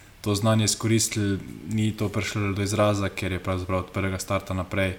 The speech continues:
oziroma prvega kroga naprej šlo na, na polno. Res vsi naši kolesarji, ki so v World Touru, so dokazali, da so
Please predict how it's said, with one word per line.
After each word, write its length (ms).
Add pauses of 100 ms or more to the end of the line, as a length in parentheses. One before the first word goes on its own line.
(300)
oziroma 220
prvega 240
kroga 280
naprej 380
šlo 280
na, 480
na 100
polno. 480 (1200)
Res 360
vsi 160
naši 300
kolesarji, 520
ki 60
so 260
v 120
World 200
Touru, 260
so 160
dokazali, 600
da 100
so 300